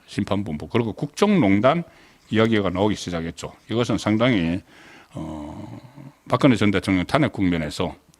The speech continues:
이런 이야기들이 이, 그 탄핵의 어쨌든 이 탄핵을 본격적으로 추진하는 그런 동력으로 본인들이 삼았기 때문에 이 국정농단, 이 이야기를 다시 들고 나옵니다.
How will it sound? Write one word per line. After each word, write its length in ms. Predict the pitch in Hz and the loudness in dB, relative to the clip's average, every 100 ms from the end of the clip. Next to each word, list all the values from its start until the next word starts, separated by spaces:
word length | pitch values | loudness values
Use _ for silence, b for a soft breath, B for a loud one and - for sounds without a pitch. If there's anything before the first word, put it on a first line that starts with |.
| _ _ | _ _
이런 260 | 113 107 98 | 0 0 2
이야기들이 640 | 85 87 87 90 98 110 - B B B B | -2 -4 -4 -2 0 -2 -6 B B B B
이, 200 | - 120 110 117 117 107 95 92 - - | -16 -14 -16 -18 -20 -20 -18 -16 -16 -18
그 480 | - 95 87 82 82 - | -6 -2 -2 -2 -6 -4
탄핵의 920 | - 143 104 92 87 90 117 120 123 - - 82 | 0 4 4 4 2 -2 -2 -2 -4 -14 -20 -18
어쨌든 480 | 82 98 - 87 - | -16 -12 -12 -12 -14
이 260 | 87 82 82 - b b b b b b b _ - | -18 -18 -20 -20 b b b b b b b _ -6
탄핵을 720 | 151 151 117 110 123 - 117 | -2 0 -2 -4 -8 -4 -4
본격적으로 500 | - 147 156 135 113 | 2 2 2 0 -2
추진하는 640 | 90 - 151 104 107 98 73 - | -2 0 0 2 0 0 -4 -14
그런 420 | - 107 117 107 | -6 -2 0 -2
동력으로 520 | - 165 208 170 107 92 | 0 2 2 2 2 0
본인들이 420 | 107 107 101 85 | 0 -2 -2 -6
삼았기 360 | - 135 - | -6 -6 -6
때문에 360 | 92 73 73 73 | -8 -8 -8 -10
이 100 | 104 | -10
국정농단, 720 | 113 139 - 139 87 82 80 | -4 -4 0 0 0 -4 -6
이 120 | 123 | -6
이야기를 340 | 123 90 92 87 | -4 -4 -6 -4
다시 260 | - 135 | -4 -4
들고 240 | 101 90 78 | -4 -4 -4
나옵니다. 460 | 73 73 - - | -8 -12 -14 -16